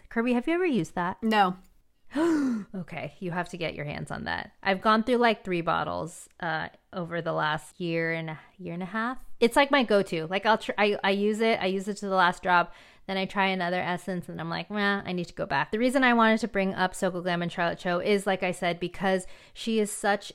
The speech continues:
Speaker 1: a leader, um, among Asian Americans in the beauty industry right now. She is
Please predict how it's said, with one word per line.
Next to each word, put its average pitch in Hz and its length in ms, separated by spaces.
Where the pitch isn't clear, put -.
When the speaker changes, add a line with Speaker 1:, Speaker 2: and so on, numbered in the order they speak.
Speaker 1:
a 208 100
leader, 185 680
um, 180 220
among 175 340
Asian 175 300
Americans 165 520
in 170 100
the 170 80
beauty 160 260
industry 170 360
right 190 200
now. 196 280
She 233 360
is 220 340